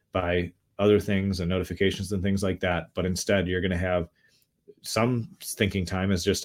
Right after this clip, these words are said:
"I'm gonna sit and think and see what comes to me."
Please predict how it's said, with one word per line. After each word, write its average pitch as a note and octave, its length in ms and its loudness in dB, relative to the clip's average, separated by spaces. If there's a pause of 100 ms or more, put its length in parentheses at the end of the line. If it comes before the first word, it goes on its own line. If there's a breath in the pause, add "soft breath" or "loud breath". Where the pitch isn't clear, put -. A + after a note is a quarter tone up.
"I'm G2 140 -6
gonna G#2 140 0
sit F#2+ 220 0
and F2 160 -6
think G#2 380 -4
and F2 140 -8
see G2 160 0
what F#2+ 160 2
comes A2+ 260 -4
to E2+ 100 -4
me." - 200 -6